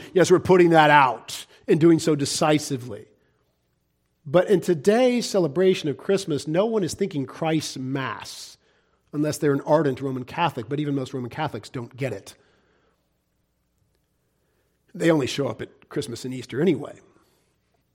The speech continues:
And so we are not celebrating a Roman Catholic Mass in any way, shape, or form.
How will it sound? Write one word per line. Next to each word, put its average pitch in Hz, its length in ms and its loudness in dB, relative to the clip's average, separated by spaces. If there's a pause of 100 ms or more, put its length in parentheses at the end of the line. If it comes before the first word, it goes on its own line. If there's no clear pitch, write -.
(960)
And 185 100 2
so 220 160 8
we 190 300 4
are 196 100 8
not 185 580 2 (400)
celebrating 156 840 0 (200)
a 143 80 -4
Roman 156 220 -4
Catholic 131 380 -10
Mass 117 560 -8
in 135 100 -10
any 190 180 -6
way, 110 140 -8
shape, 123 360 -10
or 110 60 -14
form. 135 600 -14